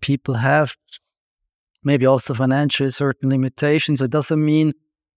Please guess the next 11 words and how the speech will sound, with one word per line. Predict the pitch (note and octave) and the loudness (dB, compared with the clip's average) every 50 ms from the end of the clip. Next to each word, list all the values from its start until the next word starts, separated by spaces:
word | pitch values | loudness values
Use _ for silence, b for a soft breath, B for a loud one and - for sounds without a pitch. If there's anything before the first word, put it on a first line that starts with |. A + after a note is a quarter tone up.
| _ _ _ _ _ _ | _ _ _ _ _ _
self-organization | - - D#3+ D3+ D#3 D3 - D#3 D3 C3+ D3+ D3 C3+ D3+ D3+ D3 - - C#3 | -4 0 2 2 2 2 2 0 0 0 0 0 2 2 2 2 0 0 0
has | D3 D3 C3 - | 0 0 0 -2
to | - - D3 | -4 -2 0
mean, | D3 D3 D3 C#3+ C#3+ C#3+ - _ | 2 2 2 2 0 -2 -4 _
"Ah, | - D3 D3+ D3 D3 C3 | 0 2 2 2 2 2
we | C#3 | 0
give | B2+ B2+ C#3 C3 - - | 0 -2 -2 -4 -4 -2
everything | - C3+ C#3+ D#3+ E3+ D3+ - - E3+ E3+ | 0 0 2 2 0 -2 0 -2 -2 0
away | E3+ E3+ D#3+ D3 D#3 E3 E3 D#3+ | 0 0 0 0 2 2 2 2
and | D#3 C#3+ C3 B2+ | 2 0 -2 -2
the | - - | -4 -8